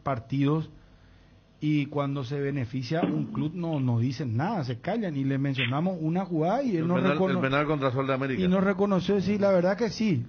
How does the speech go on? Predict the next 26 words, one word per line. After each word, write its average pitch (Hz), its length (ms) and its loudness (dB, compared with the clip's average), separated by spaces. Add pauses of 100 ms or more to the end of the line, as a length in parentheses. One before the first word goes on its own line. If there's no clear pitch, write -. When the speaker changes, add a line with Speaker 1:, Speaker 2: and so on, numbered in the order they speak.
Speaker 1:
y, 151 380 0
y 139 40 2
bueno, 127 340 0 (120)
eh, - 380 2 (480)
un 233 220 0
tema, 254 360 4
un 202 140 -2
tema 226 280 2
muy, 208 440 2
muy 196 460 0 (120)
vidrioso, 180 560 0
delicado, 180 440 2
y 180 60 4
después 170 200 0
le 160 80 0
cedo 156 180 0
la 160 120 0
palabra 151 300 2
ya 147 100 0
a 143 40 0
los 139 120 -2
compañeros. 123 440 -4 (1500)
Eh, 185 140 -8 (200)
el 208 200 0
tema 247 600 4 (1800)
Tigo, 160 420 4